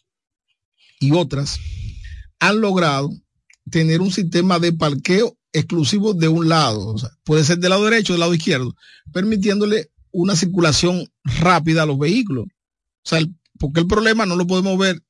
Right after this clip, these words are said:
y, y lo hace Marco con, con una capacidad electrónica de la comunicación,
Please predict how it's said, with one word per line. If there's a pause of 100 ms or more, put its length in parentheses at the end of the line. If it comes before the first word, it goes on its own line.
y,
y
lo
hace
Marco (360)
con,
con
una
capacidad
electrónica
de
la
comunicación,